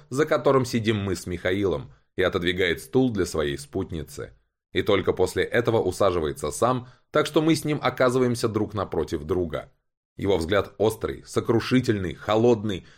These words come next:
и от него мне становится не по себе. Тело пробирает нервный озноб, неприязнь Миллера, направленная в мою сторону,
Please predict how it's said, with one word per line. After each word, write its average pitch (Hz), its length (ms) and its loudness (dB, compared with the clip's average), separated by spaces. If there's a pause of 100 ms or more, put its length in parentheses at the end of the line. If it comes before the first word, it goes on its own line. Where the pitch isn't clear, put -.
(120)
и 131 100 0
от 135 140 0
него 151 200 4
мне 143 140 2
становится 120 560 0
не 113 120 0
по 104 120 -6
себе. 80 560 -4 (400)
Тело 104 260 2
пробирает 90 520 2
нервный 98 340 2
озноб, 85 460 0 (240)
неприязнь 123 540 4
Миллера, 120 380 4
направленная 117 580 4
в 98 60 -2
мою 117 200 4
сторону, 123 580 4